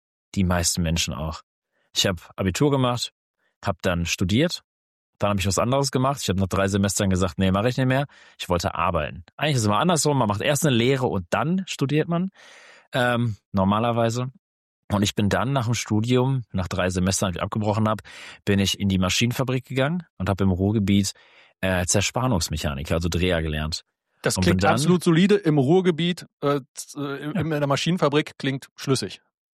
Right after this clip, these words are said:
Speaker 1: Ist geil, ne? Und dann bist du auch mal Klarheitstrainer und Coach, äh, Unternehmer, ja. <laughs> Naja, und dann ist es folgendermaßen passiert. Dann hab ich die Lehre da fertig gemacht und hatte aber,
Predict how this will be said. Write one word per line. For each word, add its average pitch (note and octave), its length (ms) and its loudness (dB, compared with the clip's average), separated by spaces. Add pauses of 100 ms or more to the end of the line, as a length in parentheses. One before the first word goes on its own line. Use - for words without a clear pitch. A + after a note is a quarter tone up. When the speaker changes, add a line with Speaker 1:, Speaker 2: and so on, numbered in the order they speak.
(140)
Speaker 1:
Ist - 140 -8
geil, D#2 200 0
ne? A#2+ 120 2
Und A#2+ 80 2
dann G#2+ 80 2
bist A2+ 140 2
du A#2 40 2
auch G#2 80 2
mal G2+ 200 2
Klarheitstrainer A2+ 720 2
und G2+ 140 2
Coach, G2+ 320 0
äh, F#2+ 160 0
Unternehmer, F2 500 0
ja. E2 120 -6 (500)
<laughs> - 600 2 (1120)
Naja, A2+ 180 2
und A2+ 60 2
dann C3 100 4
ist D#3 100 4
es C#3 200 2
folgendermaßen A#2+ 600 2
passiert. A2+ 500 0
Dann G#2 100 2
hab G#2 80 0
ich G2+ 80 -2
die - 80 0
Lehre A2 280 2
da G2+ 120 2
fertig D3 260 -2
gemacht F3+ 460 -2
und G#2 180 0
hatte - 240 0
aber, A#2 320 2